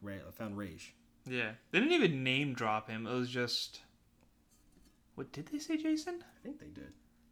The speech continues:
Speaker 2: Because they pulled out the baby and they're like, "All right, that's Damian," but he was wearing the mask the whole time, going toe to toe with Nightwing.
Speaker 1: Yeah,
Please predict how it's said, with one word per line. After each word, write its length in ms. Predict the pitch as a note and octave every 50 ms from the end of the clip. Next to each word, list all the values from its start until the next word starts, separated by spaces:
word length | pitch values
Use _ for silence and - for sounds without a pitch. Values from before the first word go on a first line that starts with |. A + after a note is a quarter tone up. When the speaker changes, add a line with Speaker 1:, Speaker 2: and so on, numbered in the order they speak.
| _ - -
Speaker 2:
Because 200 | - E3+ F3 F3
they 80 | F#3 F3+
pulled 260 | F#3 - C4 D4+ D#4
out 120 | D#4 D#4
the 60 | D4 G#3+
baby 380 | D#3+ D3 C3+ C3+ B2+ C3 C3
and 100 | C3 C3 C3
they're 80 | C3
like, 200 | B2+ B2 B2 A#2
"All 60 | C#3 C#3
right, 160 | C3 B2 B2
that's 200 | B2+ B2+ B2+ B2+
Damian," 580 | B2+ A#2+ A#2 A2+ A2+ A2+ A2+ A2+ A2+ A2+ A2+ - - - - _ _ _ _ _ - - _ - -
but 400 | C3+ B2+ B2 A#2+ A#2+ A#2+ F#2 - - - - - - - - - _ _ _
he 160 | - - G3
was 180 | A3 G#3 E3+ D3+
wearing 240 | D3 D3+ D3 C#3 C3
the 60 | B2
mask 380 | A#2+ A#2 A#2+ B2+ C#3 C3 - -
the 80 | B2
whole 180 | A#2 A#2+ A#2 A#2
time, 240 | - B2+ A#2 A#2+ A#2+
going 360 | B2 A#2+ A#2+ A#2+ A#2+ A#2+ A#2 A#2
toe 180 | - B2+ B2 A#2+
to 80 | A#2+
toe 200 | A2+ - B2+ A#2
with 140 | A2+ A2 -
Nightwing. 540 | A#2 A#2 A#2+ A2 - G#2+ G#2+ G#2+ G#2 G#2+ A2 - - _
Speaker 1:
Yeah, 200 | A#2 A2 G2 F#2